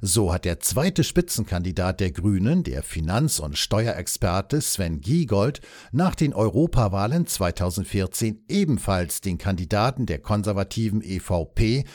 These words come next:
Jean-Claude Juncker, bei dessen Kandidatur für die Kommissionspräsidentschaft unterstützt. Grüne wie Giegold sind wahre politische Kontorsionskünstler und schaffen es,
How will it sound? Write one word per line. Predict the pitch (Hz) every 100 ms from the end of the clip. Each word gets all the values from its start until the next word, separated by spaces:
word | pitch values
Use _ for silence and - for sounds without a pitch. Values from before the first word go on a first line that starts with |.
| - 104
Jean-Claude | 104 127 123 - 107 87 -
Juncker, | 107 107 110 113 113 -
bei | 107
dessen | 127 131 113
Kandidatur | 107 104 95 90 - 107 127
für | - 107
die | 85
Kommissionspräsidentschaft | - 82 85 110 101 - 107 90 82 113 131 170 165 -
unterstützt. | 131 82 71 85 - - 117 - - - - _ _ _ _ _ -
Grüne | 156 220 170
wie | 143
Giegold | 113 185 147 139 123
sind | - 117
wahre | 113 117 110 101
politische | 110 110 117 107 110
Kontorsionskünstler | - 110 104 95 92 90 151 170 - - 113 101 - 107 101
und | 104
schaffen | - 175 175 170
es, | 135 143